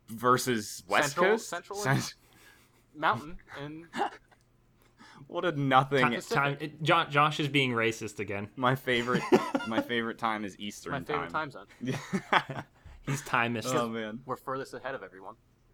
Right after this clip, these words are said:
Speaker 3: No, we're
Speaker 1: That's
Speaker 3: not.
Speaker 1: true. Everything sh-,
Speaker 2: Yes, we
Speaker 1: every,
Speaker 2: are.
Speaker 1: no,
Speaker 2: In
Speaker 1: every
Speaker 2: the U S.
Speaker 3: In the U S.
Speaker 2: Yeah.
Speaker 1: Everything should work on our time, but usually it doesn't. It's per-, it's usually Pacific time.
Speaker 2: Well, even with, like, T V shows and stuff, it's always Eastern time. The show's on it.
Speaker 1: Actually, yeah,
Speaker 2: Eastern
Speaker 1: you're right.
Speaker 2: time.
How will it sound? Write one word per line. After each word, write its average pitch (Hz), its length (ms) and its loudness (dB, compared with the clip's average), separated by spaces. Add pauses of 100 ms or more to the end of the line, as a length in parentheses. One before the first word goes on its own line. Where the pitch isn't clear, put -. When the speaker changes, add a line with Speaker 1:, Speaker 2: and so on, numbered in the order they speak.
(440)
Speaker 3:
No, 226 80 0
we're 349 120 2
Speaker 1:
That's 98 120 0
Speaker 3:
not. 117 80 4
Speaker 1:
true. 92 120 -4
Everything 101 400 -4
sh-, - 100 -14 (160)
Speaker 2:
Yes, 104 100 -4
we 104 60 2
Speaker 1:
every, 107 140 4
Speaker 2:
are. 107 120 -2
Speaker 1:
no, 98 220 0
Speaker 2:
In 69 60 -8 (260)
Speaker 1:
every 139 220 4
Speaker 2:
the 170 60 2
U 202 60 2
S. - 320 -4
Speaker 3:
In 151 100 -2
the 117 100 -2
U 104 220 -4
S. 107 440 -4 (380)
Speaker 2:
Yeah. 160 120 -10 (160)
Speaker 1:
Everything 123 400 2
should 113 180 -6
work 98 240 -2
on 90 140 -4
our 85 100 -6
time, 85 300 -6
but 78 120 -10
usually 82 380 -10
it 69 100 -10
doesn't. 73 300 -8
It's - 160 -20
per-, - 160 -18 (100)
it's - 220 -16
usually 76 340 -12 (120)
Pacific - 420 -18
time. 62 240 -14 (200)
Speaker 2:
Well, 254 180 -10 (140)
even 247 240 -14
with, 220 100 -10
like, 196 180 -6
T 190 120 -16
V 196 120 -14
shows 139 180 -8
and 104 80 -16
stuff, - 180 -10
it's 113 300 -12
always 127 300 -10 (100)
Eastern 131 260 -14
time. 90 200 -16
The 90 60 -20
show's 107 220 -12
on 101 140 -12
it. 95 60 -20 (340)
Speaker 1:
Actually, 107 360 -2
yeah, 95 100 0
Speaker 2:
Eastern 90 100 -2
Speaker 1:
you're 85 100 -6
right. 82 120 -4
Speaker 2:
time. - 80 -18